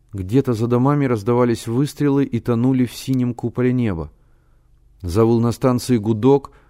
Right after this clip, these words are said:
торопясь и захлёбываясь, затараторил пулемёт.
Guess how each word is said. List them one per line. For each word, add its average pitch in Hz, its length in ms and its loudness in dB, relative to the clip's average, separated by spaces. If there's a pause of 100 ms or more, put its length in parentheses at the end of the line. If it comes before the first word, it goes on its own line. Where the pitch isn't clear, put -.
(340)
торопясь 110 440 2
и 120 40 4
захлёбываясь, 135 920 4
затараторил 120 680 2
пулемёт. 131 540 2